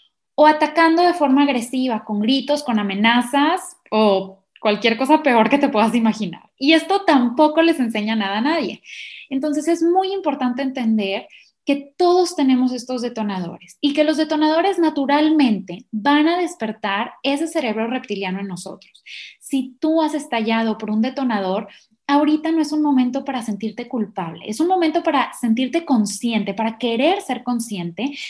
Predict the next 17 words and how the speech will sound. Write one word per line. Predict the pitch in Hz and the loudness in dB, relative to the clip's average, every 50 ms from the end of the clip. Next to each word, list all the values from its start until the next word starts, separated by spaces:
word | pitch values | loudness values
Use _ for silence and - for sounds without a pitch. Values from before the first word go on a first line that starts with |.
| - - | -12 -6
y | - 285 285 | -4 -4 -2
querer | - 277 277 294 294 294 - | 0 2 2 2 0 0 -2
trabajar | 330 320 320 320 302 247 220 - - 240 233 226 226 | 0 0 2 2 0 0 -2 -4 -6 -2 -2 0 0
en | 226 220 208 196 | 0 0 0 -2
eso. | 180 170 - - - _ _ _ _ _ - - - _ _ _ _ _ | -4 -6 -10 -14 -20 _ _ _ _ _ -20 -20 -20 _ _ _ _ _
Porque | - 294 294 - | -6 -6 -6 -4
cuando | - 320 311 311 311 | -2 2 2 4 4
nosotros | 311 320 311 339 320 - 415 403 415 | 2 2 0 -2 -2 -2 -4 -2 -2
trabajamos | 415 415 403 349 262 - - 269 269 269 269 262 254 | 0 2 2 2 0 0 0 2 2 4 2 2 0
en | 247 233 | 0 -2
esa | 247 226 247 | -2 0 0
inteligencia | 302 311 311 320 277 240 - 240 233 226 226 262 | -4 -2 -2 -2 -2 -2 -4 -4 -4 -4 -2 -2
emocional | 262 277 269 262 - 226 208 202 202 214 202 202 196 | 0 0 -2 -2 -2 -2 -2 0 0 -2 -2 -4 -2
que | - 226 226 | -2 -4 -2
queremos | - 233 220 214 233 254 277 320 370 359 | 0 0 0 2 2 2 2 0 -2 -2
seguir | - 311 247 233 226 208 | -2 -2 -2 0 -2 -2
desarrollando, | 202 226 220 - 233 - 190 180 175 175 165 160 160 170 190 240 | -4 -6 -6 -6 -8 -6 -6 -8 -6 -8 -10 -10 -10 -12 -14 -14